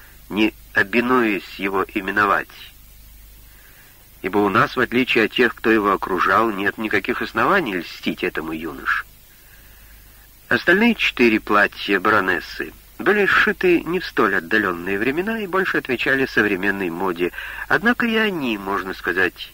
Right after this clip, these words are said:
видали виды, что натурально не могло не отразиться на их внешнем виде. Как говаривал, употребляя изящный и неизбитый каламбур, некий шутник маркиз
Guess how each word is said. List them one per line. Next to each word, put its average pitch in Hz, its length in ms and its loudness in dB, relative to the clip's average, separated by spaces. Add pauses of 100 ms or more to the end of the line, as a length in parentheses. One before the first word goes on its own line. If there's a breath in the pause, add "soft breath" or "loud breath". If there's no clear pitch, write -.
видали 123 420 4
виды, 85 480 0 (600 loud breath)
что - 320 -6
натурально 90 440 -2
не 101 120 -4
могло 104 300 2
не 104 120 2
отразиться 92 680 0
на 110 100 -2
их 85 220 -2
внешнем 92 460 -4
виде. 156 500 -6 (600 loud breath)
Как 85 200 -4
говаривал, 92 640 2 (180 loud breath)
употребляя 92 680 -2
изящный 85 560 -4
и 98 160 -8
неизбитый 85 720 -6
каламбур, 95 640 0
некий 113 320 0
шутник - 640 -4
маркиз 95 440 0